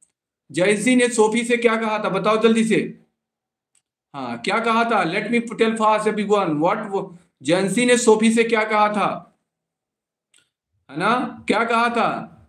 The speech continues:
हाँ, "Stop your daydreaming।" Very good। "Otherwise you would go into trouble।" Very good। ये कहा था कि तुम डे ड्रीमिंग बंद करो। "To be sensible।" लिखो, "To be sensible।"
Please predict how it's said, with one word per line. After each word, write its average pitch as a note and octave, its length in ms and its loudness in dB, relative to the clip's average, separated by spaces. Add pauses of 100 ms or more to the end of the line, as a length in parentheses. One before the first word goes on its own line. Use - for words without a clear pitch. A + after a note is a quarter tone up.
हाँ, C3 140 -2
"Stop B3 440 2
your B3 200 6
daydreaming।" A3 680 2
Very G#3 280 0
good। G3 140 2
"Otherwise A3 640 0
you A3 140 2
would G#3+ 220 0
go G#3+ 220 8
into G#3 280 -2
trouble।" F#3 280 -2
Very G3 320 -2
good। G3 240 0 (200)
ये G#3+ 180 4
कहा G#3+ 360 -2
था - 540 -4
कि G#3 220 -4
तुम A#3 220 2
डे G3+ 240 4
ड्रीमिंग G#3 460 0
बंद A3 220 0
करो। A3 560 0 (140)
"To A#3 160 0
be A3 60 -2 (120)
sensible।" A3 520 0
लिखो, G3 240 0
"To A#3 280 -2
be A#3 180 -2
sensible।" A#3 520 2